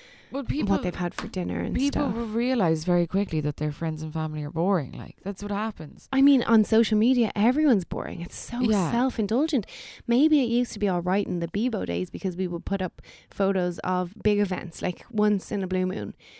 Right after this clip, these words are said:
Speaker 2: Now it's just every mundane detail of your life is shared. And I feel the only people who are enjoying it are those mums and aunts that enter competitions.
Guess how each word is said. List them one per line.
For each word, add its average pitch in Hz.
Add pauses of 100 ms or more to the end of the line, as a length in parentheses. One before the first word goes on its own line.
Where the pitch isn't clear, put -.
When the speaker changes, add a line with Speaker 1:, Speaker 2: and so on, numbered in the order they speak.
(140)
Speaker 2:
Now 262
it's 180
just 190
every 185
mundane 180
detail 190
of 165
your 170
life 175 (720)
is 170
shared. 175
And 202
I 214
feel 214
the 175
only 196
people 175
who 180
are 170
enjoying 180
it 175
are 180
those 180
mums 185
and 175
aunts 185
that 196
enter 175
competitions. -